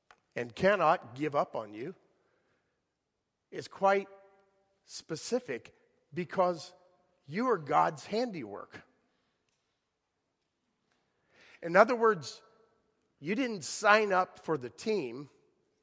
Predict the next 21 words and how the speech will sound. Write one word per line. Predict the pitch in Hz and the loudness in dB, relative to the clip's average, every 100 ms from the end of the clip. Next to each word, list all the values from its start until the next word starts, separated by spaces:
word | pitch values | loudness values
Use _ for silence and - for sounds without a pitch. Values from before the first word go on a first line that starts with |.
| _ _ _ _ _ - | _ _ _ _ _ -12
to | 147 | -12
see | - 240 226 | -10 -6 -6
whether | 180 190 165 151 | 2 2 2 0
or | |
not | 135 139 127 | 0 0 0
you | 127 120 | -6 -12
could | 127 101 | -12 -14
make | 110 160 - | -10 -10 -10
it. | - - _ _ _ _ _ _ _ _ _ _ _ _ _ _ _ _ _ _ _ _ _ _ | -16 -20 _ _ _ _ _ _ _ _ _ _ _ _ _ _ _ _ _ _ _ _ _ _
You | 185 | -4
were | 214 175 | 0 0
called | 156 - 185 220 226 131 | -2 2 4 6 4 -4
by | 110 104 | -4 -4
God | 104 90 104 123 131 - _ _ _ _ _ _ _ _ _ _ | -8 -10 -10 -12 -16 -20 _ _ _ _ _ _ _ _ _ _
to | - 196 | -8 -8
be | 127 202 226 | -4 -2 0
a | |
part | 214 - 185 185 | 0 -2 -2 -2
of | 160 | -4
a | 139 | -12
process | - - 196 160 - 113 101 - - | -10 -2 -2 -2 -10 -14 -14 -16 -20